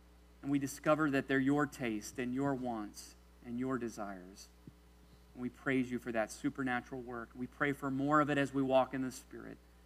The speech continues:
We ask these things in Jesus' name. Amen.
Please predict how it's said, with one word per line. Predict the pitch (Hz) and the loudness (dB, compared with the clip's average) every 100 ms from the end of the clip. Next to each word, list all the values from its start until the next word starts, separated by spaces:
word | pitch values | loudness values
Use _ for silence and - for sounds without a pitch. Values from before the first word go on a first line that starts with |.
| - - - | -20 -20 -12
We | 117 | -4
ask | 120 123 - | 0 0 -2
these | 131 | -6
things | - 127 117 | -6 -8 -6
in | 117 | -10
Jesus' | 127 123 120 117 | -6 -6 -6 -10
name. | 117 113 117 | -10 -8 -2
Amen. | 127 143 | 2 2